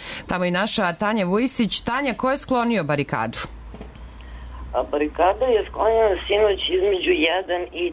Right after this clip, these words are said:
Speaker 2: tri časa ujutru, to jest rano jutros. E, ono što sam ja mogla da vidim su registarske oznake na kamionima i na bageru, a, koji su sklanjali barikadu. Registarske oznake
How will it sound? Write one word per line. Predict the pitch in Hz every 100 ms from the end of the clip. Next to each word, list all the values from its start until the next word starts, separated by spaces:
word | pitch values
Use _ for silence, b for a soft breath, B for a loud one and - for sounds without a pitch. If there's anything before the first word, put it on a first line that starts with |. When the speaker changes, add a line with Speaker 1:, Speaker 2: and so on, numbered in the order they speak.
| -
Speaker 2:
tri | 165 180 156
časa | 165 151 - 147 131 143
ujutru, | 147 143 139
to | 147
jest | 135 131
rano | 147 139 135
jutros. | 120 147 - 226 233
E, | - - - - 160 175 170 170 165
ono | 160 202 196
što | - -
sam | 185
ja | 180 160
mogla | 175 160
da | 180
vidim | 139 175 190 208 190 165 -
su | 175
registarske | 160 175 - 165 - 165 165
oznake | 170 156 127 147
na | 131
kamionima | 147 147 143 151 160 156 147
i |
na | 139
bageru, | 135 151 151 170 160 139 B B B -
a, | 151 139 -
koji | 160 151 143 -
su | 151 143
sklanjali | - 147 151 151
barikadu. | 147 131 123 - 151 185 190 175 175 170 156 147
Registarske | 151 151 147 151 - 143
oznake | 135 147 165 - 156